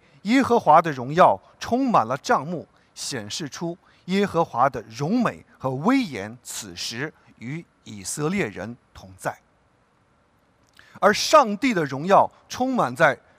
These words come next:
人所建立的这个会幕当中，就是上帝能够给人的最大的恩典。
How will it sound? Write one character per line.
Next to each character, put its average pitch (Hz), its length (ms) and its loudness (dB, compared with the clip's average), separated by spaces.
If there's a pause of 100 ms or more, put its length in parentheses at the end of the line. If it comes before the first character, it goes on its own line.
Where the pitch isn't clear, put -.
人 143 320 -4
所 127 200 -6
建 165 460 -4
立 214 140 -2
的 113 100 -8
这 - 100 -10
个 185 80 -6
会 196 220 -4
幕 117 140 -8
当 156 200 -2
中， 175 220 -8 (300)
就 160 100 -10
是 131 100 -10
上 220 380 2
帝 170 180 -8 (180)
能 160 220 -4
够 185 180 2
给 120 340 -8
人 127 340 -6
的 151 160 -2 (160)
最 156 240 -6
大 113 160 2
的 - 140 -12
恩 175 200 -6
典。 - 160 -18